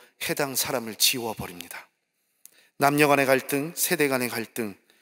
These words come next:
내 집단과 당신의 집단을 나누며 정체성을 규정하고 난도질하고 있습니다. 그리고 말합니다. 제발, 제발 우리를 존중해달라고, 우리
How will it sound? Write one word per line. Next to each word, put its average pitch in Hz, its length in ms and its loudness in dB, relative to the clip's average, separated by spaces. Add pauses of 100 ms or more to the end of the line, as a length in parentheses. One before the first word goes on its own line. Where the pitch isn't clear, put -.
(240)
내 156 220 6
집단과 139 560 2
당신의 143 480 0
집단을 131 400 0
나누며 107 420 -4 (560)
정체성을 165 680 6
규정하고 135 540 2
난도질하고 120 680 -2
있습니다. - 560 -6 (340)
그리고 120 240 -4
말합니다. 95 560 -8 (500)
제발, - 440 -2 (840)
제발 131 400 4
우리를 127 320 0
존중해달라고, 113 840 -4 (720)
우리 147 300 2